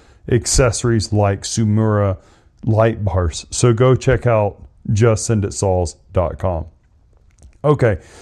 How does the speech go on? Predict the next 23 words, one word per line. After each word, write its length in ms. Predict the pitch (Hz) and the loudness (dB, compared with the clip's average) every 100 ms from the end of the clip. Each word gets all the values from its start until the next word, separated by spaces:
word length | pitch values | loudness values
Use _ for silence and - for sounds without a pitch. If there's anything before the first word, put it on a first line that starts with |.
| - | -20
so 180 | - 143 | -2 2
we've 160 | 143 143 | 4 4
also 240 | 151 151 | 2 2
got 380 | 143 127 - 120 | 2 2 0 2
gap 280 | 135 139 - | 4 4 4
arbor 280 | 127 135 127 | 4 4 2
supply 400 | 127 113 123 117 | 0 0 2 2
dot 180 | 101 | 0
com. 360 | 92 131 127 135 _ _ _ | 0 0 0 -4 _ _ _
Awesome, 580 | 147 156 160 165 160 156 - - _ - | 2 4 2 0 -2 -2 -8 -20 _ 0
uh, 280 | 117 110 | 2 2
smaller 720 | 101 - 143 143 143 139 131 - | 0 0 4 4 4 0 -2 -2
arborist 420 | 131 143 139 131 - | 0 2 0 -2 2
shop 360 | 143 135 - | 2 2 0
that 240 | 117 110 - | 0 0 0
is 280 | 113 107 | 0 0
really 300 | 113 147 156 | 0 2 2
dedicated 720 | 127 127 120 120 123 113 107 - | 2 0 0 0 0 0 0 -2
to 160 | 117 | -2
good 400 | 107 123 135 131 | 2 4 4 2
and 160 | 110 95 | 0 -2
high 240 | 110 123 | 0 -2
quality 560 | 113 120 117 110 110 | 0 2 4 2 0